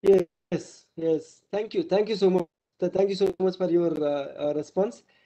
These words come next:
And sim swap frauds and phishing links, just now we ta-, uh, we discussed, and fake government websites were also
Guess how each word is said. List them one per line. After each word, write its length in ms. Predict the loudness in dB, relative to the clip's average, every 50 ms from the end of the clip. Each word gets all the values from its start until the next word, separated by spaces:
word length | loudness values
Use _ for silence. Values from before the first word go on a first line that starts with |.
| _ _ _ -2
And 300 | 0 2 2 4 2 2
sim 200 | 2 2 0 0
swap 320 | 0 0 0 0 0 0
frauds 420 | 0 0 2 2 2 2 -2 -6 _ _ _ _ _ _ -4
and 140 | -2 -2 -2
phishing 420 | 0 -2 -2 -2 0 0 0 2
links, 280 | 4 2 2 2 -2 -4
just 300 | 0 0 0 0 -2 -6
now 100 | -10 -6
we 140 | -4 -4 -4
ta-, 280 | -2 -4 -4 -4 -2 0
uh, 160 | 0 2 2
we 220 | 2 4 6 6 6
discussed, 500 | 4 2 0 0 0 0 0 -2 -4 -10 _ _ _ _ _ _ _ -2
and 200 | -2 0 2 4
fake 240 | 4 4 6 6 4
government 360 | 4 4 4 2 0 0 0
websites 360 | 0 -2 0 0 0 0 0
were 120 | 0 0
also 320 | 0 0 0 0 0 -2